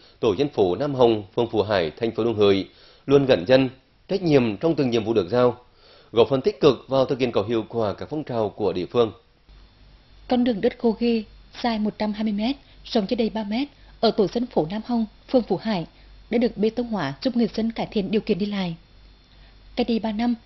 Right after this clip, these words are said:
Speaker 2: khi có đề án chỉnh trang đô thị văn minh của thành phố Đồng Hới,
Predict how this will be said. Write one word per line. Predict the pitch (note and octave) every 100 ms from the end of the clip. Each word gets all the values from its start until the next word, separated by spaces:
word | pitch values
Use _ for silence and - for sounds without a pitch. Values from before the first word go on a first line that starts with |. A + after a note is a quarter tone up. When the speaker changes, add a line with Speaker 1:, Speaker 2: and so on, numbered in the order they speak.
| - - _ -
Speaker 2:
khi | C#4+
có | A#3+
đề | A3
án | - F#3
chỉnh | E3 G#3
trang | E3 G#3+
đô | A#3+
thị | - G#3+ F3+
văn | G#3+
minh | G#3+ A#3+ A3+
của | A#3
thành | - A3
phố | G3
Đồng | F3
Hới, | F#3 E3